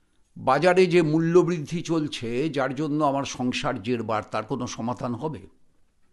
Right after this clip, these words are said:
হবে না। সুতরাং জাতের চাইতে ভাত অনেক বড়, ধর্মের চাইতে কর্ম অনেক বড়,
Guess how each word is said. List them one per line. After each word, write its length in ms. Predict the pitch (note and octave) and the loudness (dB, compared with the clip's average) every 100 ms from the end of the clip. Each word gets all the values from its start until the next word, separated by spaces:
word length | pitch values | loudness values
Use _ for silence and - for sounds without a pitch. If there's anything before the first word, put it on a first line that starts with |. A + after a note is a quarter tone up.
| _ _ | _ _
হবে 240 | - E2+ D#2+ | -12 -12 -12
না। 120 | - - _ _ _ _ _ _ _ _ - _ _ _ _ | -18 -20 _ _ _ _ _ _ _ _ -20 _ _ _ _
সুতরাং 920 | - - E3 - G#3+ C#3+ A#2+ B2 G3 - - - A2+ | -14 -4 -2 2 4 2 0 -6 -8 -14 -14 -12 -4
জাতের 520 | - G#2+ - G#3 G3+ | -2 -2 0 0 0
চাইতে 400 | G#3+ G#3 G3 G#3 | 0 0 2 2
ভাত 420 | - - C#3+ D#3+ | 0 0 0 0
অনেক 380 | D3 D3+ D3 A#2 | -2 -2 -2 -2
বড়, 200 | A#2 A2 C2 - _ _ _ _ _ _ _ _ _ - - | -4 -4 -6 -16 _ _ _ _ _ _ _ _ _ -20 -14
ধর্মের 520 | - B2+ C#3+ F3+ F3 | 0 2 2 0 0
চাইতে 380 | F#3+ F3 E3+ F3+ | 0 0 0 -4
কর্ম 500 | - C3+ D3 D#3+ F3+ | -2 0 2 4 2
অনেক 320 | D3 A#2+ G#2+ | 2 0 -4
বড়, 280 | F2+ C#2+ | -8 -10